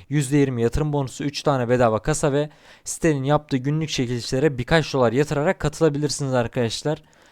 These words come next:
Şöyle kasamız çok güzel görünüyor. Onun bir içi, şöyle bir kasanın içine bakalım arkadaşlar. Şimdi kasanın içinde karambitlerimiz var. Dragonlarımız var. Bayonetlerimiz var. M dokuz bayonetlerimiz var.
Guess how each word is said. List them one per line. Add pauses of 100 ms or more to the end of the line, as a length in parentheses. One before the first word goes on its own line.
(140)
Şöyle
kasamız
çok
güzel
görünüyor.
Onun
bir
içi,
şöyle
bir
kasanın
içine
bakalım
arkadaşlar. (720)
Şimdi (560)
kasanın
içinde
karambitlerimiz
var. (380)
Dragonlarımız
var.
Bayonetlerimiz
var.
M
dokuz
bayonetlerimiz
var.